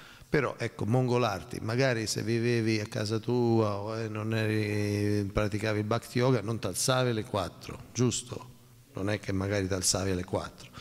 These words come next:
E invece in austerità dici: "Vabbè, io sto attento, vado a dormire prima, mi alzo alle quattro." Oppure la doccia,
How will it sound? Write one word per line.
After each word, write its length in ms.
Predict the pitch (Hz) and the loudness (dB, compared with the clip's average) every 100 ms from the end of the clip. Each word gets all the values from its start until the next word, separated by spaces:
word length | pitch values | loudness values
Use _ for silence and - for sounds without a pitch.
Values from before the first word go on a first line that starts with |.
| - - | -16 -2
E 60 | |
invece 460 | 240 160 117 - - | 2 4 2 0 -2
in 100 | 120 | -2
austerità 600 | 98 - - 87 104 104 | 0 0 0 2 0 0
dici: 260 | 101 95 120 | 0 -2 -2
"Vabbè, 160 | 113 95 | -2 -2
io 180 | 104 98 | -2 -2
sto 160 | - | -2
attento, 440 | 117 - 104 104 101 | -4 -2 -4 -2 -4
vado 140 | 95 | -4
a 40 | 95 | -4
dormire 340 | 98 101 120 | -4 0 0
prima, 320 | 110 107 117 - - - | 0 0 -2 -8 -16 -6
mi 120 | 92 | -2
alzo 280 | 90 - 87 | 0 0 -2
alle 80 | |
quattro." 500 | - 107 90 - - - - - - - - - | -2 -2 -2 -8 -18 -18 -20 -20 -20 -20 -14 -8
Oppure 340 | 104 113 110 | 0 2 2
la 120 | 107 | 0
doccia, 440 | 113 110 - - | 0 -2 -2 -8